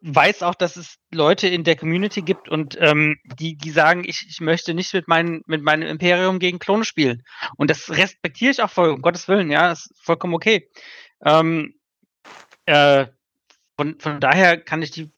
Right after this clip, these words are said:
äh, Entscheidung echt komplett und ganz, voll und ganz nachvollziehen.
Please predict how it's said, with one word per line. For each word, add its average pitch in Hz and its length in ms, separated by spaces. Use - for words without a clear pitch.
äh, - 60
Entscheidung 165 640
echt - 300
komplett 180 300
und 151 200
ganz, 160 180
voll - 160
und 165 80
ganz 165 140
nachvollziehen. 139 500